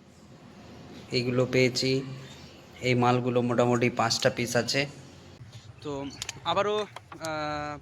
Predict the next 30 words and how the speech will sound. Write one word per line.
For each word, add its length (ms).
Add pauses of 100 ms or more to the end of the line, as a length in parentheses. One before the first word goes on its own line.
পরবর্তী 380
মঙ্গলবারে 560
বা 300 (500)
বুধবার 380
বা 140
বৃহস্পতিবারে 640 (460)
আবার 180
যদি 200
সময় 320
পাই 160
তো 100
আবার 280
আসবো। 340 (560)
তো 200
এভাবে 320
আমাদের 280
ভিডিওর 380
প্রোগ্রাম 300
চলতে 300
থাকবে। 340 (500)
তো 180
যেভাবে 360
বললাম 480 (240)
যে 380 (340)
লুচ্চামু 380
ভণ্ডামু 400
না 180
করে, 280
আহ, 840
যেগুলো 540